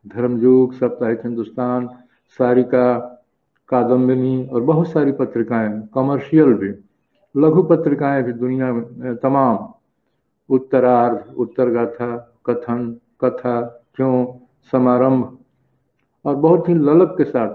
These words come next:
अ, लोग पत्रिकाएं ढूंढ ढूंढ करके पढ़ते थे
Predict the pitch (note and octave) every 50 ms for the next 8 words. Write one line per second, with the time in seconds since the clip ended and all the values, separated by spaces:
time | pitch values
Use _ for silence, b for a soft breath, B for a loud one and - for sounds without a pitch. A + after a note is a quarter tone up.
0 | - - _ _ _ _ _ _ _ _ _ _ _ _ _ - C3+ B2+ C3 C#3
1 | D3+ D#3 D#3 D#3 D3+ C#3+ - D3 C#3 C3+ C#3+ D3 D#3+ E3 D#3+ C3 A2 G#2 A2+ D3+
2 | E3 D#3 C3+ C3 C3+ C#3 C3+ C3+ C#3+ C3 C3 - C3 - - A2+ G2+ - - A#2
3 | G2+ - - B2 D#3